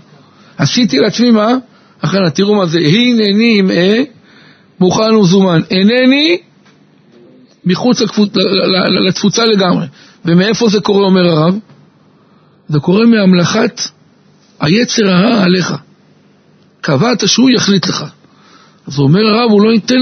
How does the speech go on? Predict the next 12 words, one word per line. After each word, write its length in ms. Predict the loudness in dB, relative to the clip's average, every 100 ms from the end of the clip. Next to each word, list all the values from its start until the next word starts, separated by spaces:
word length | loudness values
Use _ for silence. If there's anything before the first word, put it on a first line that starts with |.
| 0
לשום 280 | 0 0 0
דבר 200 | 2 2
להיכנס 680 | 0 0 0 0 -2 -6 -12 _ -20 -20 -18 -8
שיש 240 | -4 0
בו 140 | 0
תועלת. 480 | 0 0 0 -4 -8 -20 -20 -20 -12
אז 100 | -6
רק 160 | -4 0
נמשיך 320 | 0 0 -4
את 40 |
זה 100 | -4
פה. 220 | -2 -4